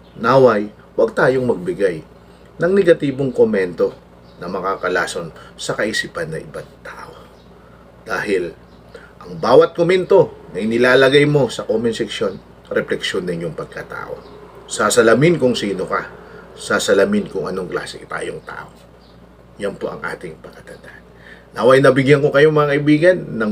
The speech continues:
munting kaliwanagan. Ako po naman muli si Taong Gala.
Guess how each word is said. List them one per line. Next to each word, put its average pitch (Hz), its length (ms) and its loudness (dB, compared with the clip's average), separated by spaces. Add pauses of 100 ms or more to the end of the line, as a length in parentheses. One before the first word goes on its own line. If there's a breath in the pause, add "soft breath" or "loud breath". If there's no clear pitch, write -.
munting 104 320 -4
kaliwanagan. 120 800 4 (240 loud breath)
Ako 98 240 -4
po 104 80 -6
naman 104 260 -2
muli 98 220 -4
si - 160 -10
Taong 87 340 -10
Gala. 95 380 -2